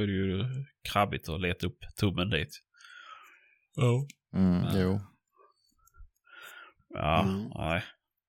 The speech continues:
Speaker 2: Nej, jag vet inte. Men, eh, jag tyckte det var värt att vädra lite.
Speaker 1: Ja, men såklart, såklart.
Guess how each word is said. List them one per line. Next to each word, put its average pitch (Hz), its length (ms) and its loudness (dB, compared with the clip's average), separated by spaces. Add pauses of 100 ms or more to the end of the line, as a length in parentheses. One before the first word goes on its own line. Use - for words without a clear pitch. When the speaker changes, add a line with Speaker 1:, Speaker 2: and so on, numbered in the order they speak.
(1000)
Speaker 2:
Nej, 107 180 8
jag 104 80 10
vet 80 240 4
inte. - 200 -6
Men, 107 300 10
eh, 104 140 10 (560)
jag 110 200 2
tyckte - 260 0
det 101 60 4
var 104 120 6
värt 101 320 4
att - 160 2 (480)
vädra 95 320 4
lite. 92 320 0 (240)
Speaker 1:
Ja, 117 380 2
men - 140 -2
såklart, - 460 -2
såklart. - 380 -4